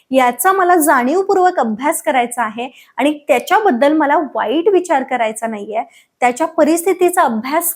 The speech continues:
करून त्याच्यासोबत घालवलेला चांगला वेळ तर मी आठवणारच आहे,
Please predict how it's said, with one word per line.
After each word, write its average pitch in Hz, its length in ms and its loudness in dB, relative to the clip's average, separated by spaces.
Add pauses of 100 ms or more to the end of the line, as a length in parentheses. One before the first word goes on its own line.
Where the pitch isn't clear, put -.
करून 285 380 2 (300)
त्याच्यासोबत 294 580 0
घालवलेला 330 540 2
चांगला 285 400 -4
वेळ 302 240 0
तर 330 100 -4
मी 349 100 -2
आठवणारच 330 680 -4
आहे, 247 100 -4